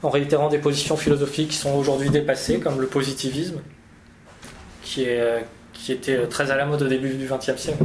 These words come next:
qui a été, euh, abandonné, euh, au courant du vingtième siècle face aux critiques. Ou alors ils émettent des positions métaphysiques sur la nature ou du temps, ou que sais-je, qui, qui sont plutôt confuses, qui relèvent plutôt de l'inspiration,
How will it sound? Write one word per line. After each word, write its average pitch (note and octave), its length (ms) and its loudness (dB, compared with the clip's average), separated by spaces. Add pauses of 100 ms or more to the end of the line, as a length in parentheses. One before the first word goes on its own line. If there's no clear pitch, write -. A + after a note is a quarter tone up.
qui - 80 -12
a A#2 60 -6
été, A#2+ 240 -4
euh, A2+ 40 -2 (720)
abandonné, C#3 600 2
euh, A#2+ 160 2
au A#2 60 2
courant B2+ 240 -2
du B2 100 -6
vingtième B2 300 -2
siècle C#3+ 240 -2
face B2 200 -4
aux A#2+ 60 -4
critiques. F3+ 500 -6 (1300)
Ou D#3 80 4
alors F3 180 2
ils G3 160 2
émettent F3 240 2
des F#3+ 80 2
positions F#3 800 2 (420)
métaphysiques E3 720 2
sur C#3 160 2
la B2+ 100 4
nature D#3+ 380 2
ou C3+ 260 0
du C#3+ 240 -4
temps, D3 240 2
ou - 40 0
que - 140 -2
sais-je, F3+ 320 0
qui, - 140 -6 (140)
qui - 80 -4
sont D#3+ 140 -2
plutôt G3+ 260 0
confuses, F3 500 -2
qui D#3 120 -2
relèvent C#3+ 300 -2
plutôt E3 260 0
de E3+ 60 0
l'inspiration, D3 920 -2